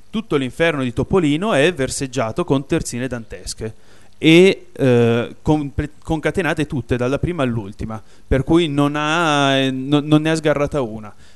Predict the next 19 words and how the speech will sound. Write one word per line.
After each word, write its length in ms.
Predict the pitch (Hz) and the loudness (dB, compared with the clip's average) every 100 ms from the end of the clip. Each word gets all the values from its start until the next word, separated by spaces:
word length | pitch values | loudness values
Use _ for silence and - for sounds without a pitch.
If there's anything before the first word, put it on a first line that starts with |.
| - - - - - | -20 -20 -20 -18 -8
Poi 260 | 120 131 120 | -4 -4 -4
ovviamente, 760 | - 123 127 127 151 160 156 - - - 131 | -6 -4 -2 0 -2 -2 -4 -6 -14 -16 -4
eh, 340 | 131 120 117 117 | -2 0 0 0
non 180 | 123 | 0
sono, 800 | 120 131 127 131 120 117 110 110 | 0 0 0 2 2 0 -2 -4
non 240 | 110 110 117 | -6 -8 -8
è 80 | 127 | -6
una 160 | 127 | -4
poetica 400 | - 123 120 123 | -2 -2 -2 -4
perfetta, 540 | 113 131 - 131 - 107 | -2 -2 0 -2 -2 -4
però 340 | 190 175 131 | 0 4 4
dal 160 | 143 117 | 2 -4
punto 260 | 139 127 | -6 -2
di 100 | 135 | -4
vista 340 | 143 147 - 117 | -2 -6 -4 -6
della, 540 | 120 120 117 110 107 | -6 -2 -2 -2 -2
della 240 | 110 127 190 | 0 2 2
metrica, 420 | 160 151 190 147 | 2 -2 -2 -4
pe-, 200 | - 143 | -6 -10